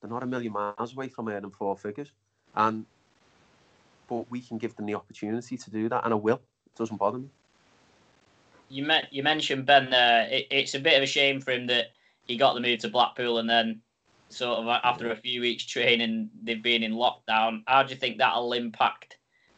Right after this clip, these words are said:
Speaker 2: i-, i-, his opportunity moving forward?
Speaker 1: No, I don't think it,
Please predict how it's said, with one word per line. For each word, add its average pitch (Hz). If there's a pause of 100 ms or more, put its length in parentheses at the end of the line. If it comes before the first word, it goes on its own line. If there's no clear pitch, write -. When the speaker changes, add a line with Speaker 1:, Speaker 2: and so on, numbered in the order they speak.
(200)
Speaker 2:
i-, -
i-, 123
his 123
opportunity 123
moving 113
forward? 120 (520)
Speaker 1:
No, 139
I 156
don't 151
think 143
it, 117